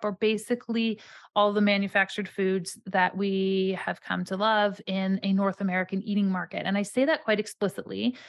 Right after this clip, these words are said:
because this is, like, a really uniquely North American dominated piece. If we just wanna talk level one, no one's gonna thrive or move closer to a state of peak performance by eating those,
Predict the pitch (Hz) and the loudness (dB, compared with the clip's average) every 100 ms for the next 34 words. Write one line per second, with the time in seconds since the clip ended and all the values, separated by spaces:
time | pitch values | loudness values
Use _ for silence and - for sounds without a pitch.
0 | - - 214 202 196 190 214 185 196 - | -12 -6 -2 -2 -2 -4 -4 0 0 -2
1 | 202 196 180 196 202 196 190 196 190 - | -4 -4 0 0 2 2 2 2 2 -2
2 | 196 175 180 196 185 185 180 175 180 180 | -4 -2 0 2 2 0 0 -2 -2 0
3 | 165 175 170 165 170 - _ _ - 185 | 0 0 -4 -4 -4 -6 _ _ -2 0
4 | 165 - - _ - - - 220 247 254 | 0 -6 -18 _ -20 -10 -2 2 2 0
5 | 254 269 269 - 226 220 214 202 196 196 | 0 0 0 -2 -2 -2 -2 -2 0 -2
6 | 185 190 190 180 190 196 _ _ 208 214 | -2 0 0 0 -6 -10 _ _ 0 2
7 | 220 220 208 214 202 - 185 185 190 190 | 2 2 2 0 0 -2 -2 0 0 0
8 | 190 196 190 - - 196 190 196 190 190 | 2 0 -2 -6 -2 -2 -2 -6 -6 -8
9 | - 180 175 - - - 185 180 175 - | -8 -8 -8 -8 -10 -8 -2 -2 -2 -2
10 | 180 175 185 175 180 180 175 170 160 - | 0 0 0 -2 -2 0 0 0 -2 -8
11 | - | -16